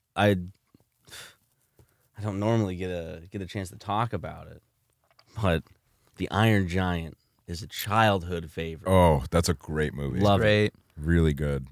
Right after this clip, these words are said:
Speaker 1: Pretty much anything that deals with nostalgia, I think. Like, I could just, uh,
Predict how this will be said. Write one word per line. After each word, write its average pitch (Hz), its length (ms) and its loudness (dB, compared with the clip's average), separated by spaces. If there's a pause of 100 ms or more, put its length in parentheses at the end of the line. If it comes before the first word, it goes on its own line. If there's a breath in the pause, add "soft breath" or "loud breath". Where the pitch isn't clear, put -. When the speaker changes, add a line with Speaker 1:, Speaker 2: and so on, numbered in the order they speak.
Speaker 1:
Pretty 170 160 2
much 226 160 2
anything 117 460 4
that 95 180 2
deals 92 260 4
with 87 120 0
nostalgia, 87 440 2
I 87 60 4
think. 87 180 0
Like, 85 140 2
I 98 140 6
could 98 160 0
just, - 420 -2
uh, 78 540 0